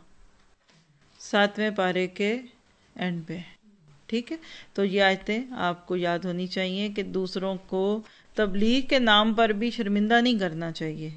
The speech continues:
चिढ़ नहीं चढ़ानी चाहिए। मुशरिकीन मक्का के मुतालबात का जायज़ा लिया गया कि ये हिस्सी मोजज़ात का मुतालबा कर रहे हैं,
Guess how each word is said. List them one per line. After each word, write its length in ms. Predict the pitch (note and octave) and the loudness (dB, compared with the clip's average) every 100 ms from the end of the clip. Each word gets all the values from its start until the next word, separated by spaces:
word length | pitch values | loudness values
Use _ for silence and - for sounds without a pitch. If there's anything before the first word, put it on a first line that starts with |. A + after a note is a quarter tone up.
| - | -2
चिढ़ 200 | G#3+ G#3+ | 0 2
नहीं 180 | G#3 G#3 | 2 0
चढ़ानी 380 | F#3+ F3 E3 D#3+ | -2 -2 -4 -6
चाहिए। 360 | E3 D#3 D#3+ D#3+ _ _ _ _ _ - | -6 -6 -8 -12 _ _ _ _ _ 0
मुशरिकीन 460 | C4 C4 D4 C#4+ C#4+ | 0 2 2 4 4
मक्का 280 | C4+ C4 D4 | 4 2 0
के 120 | C#4+ B3+ | 0 0
मुतालबात 640 | A3+ A3 A3 G#3 G#3+ G#3+ | 6 6 6 6 4 4
का 120 | A3+ | 2
जायज़ा 340 | G3 F#3+ F3+ G#3+ | 4 4 4 0
लिया 260 | A3 A3 | 4 2
गया 180 | A3 A#3 | 4 2
कि 100 | A#3 A#3+ | 2 0
ये 160 | A#3 | 0
हिस्सी 420 | F3 G#3+ G#3+ A#3+ A#3 | 0 -2 -4 -4 0
मोजज़ात 580 | G#3 F#3+ F3+ F#3 G3 - | 0 -2 -2 0 0 -2
का 80 | G#3 | -4
मुतालबा 480 | G#3 G3+ G3 F#3+ A3 | 0 0 0 0 0
कर 200 | A3+ A3 | 0 0
रहे 120 | |
हैं, 100 | A#3 | 0